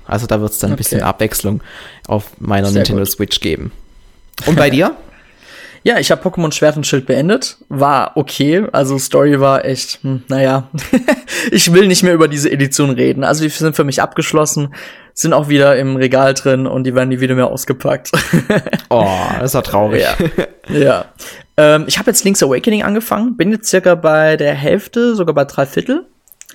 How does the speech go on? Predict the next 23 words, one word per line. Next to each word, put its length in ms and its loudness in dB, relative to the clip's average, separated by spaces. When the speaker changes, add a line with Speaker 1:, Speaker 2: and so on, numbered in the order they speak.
Speaker 1:
Hm. 340 0
Speaker 2:
Und 840 2
ja, 380 0
macht 220 -6
ziemlich 240 -2
viel 100 -6
Spaß. 380 0
Ich 120 -2
hab 100 0
aber 180 4
auch 100 -2
den 220 -4
ein 180 -2
oder 160 2
anderen 260 -2
Bug 200 -4
gesehen, 340 2
den 80 -2
man 140 0
noch 100 -2
vom 320 -4
Gameboy-Spiel 600 -4
kennt, 500 -6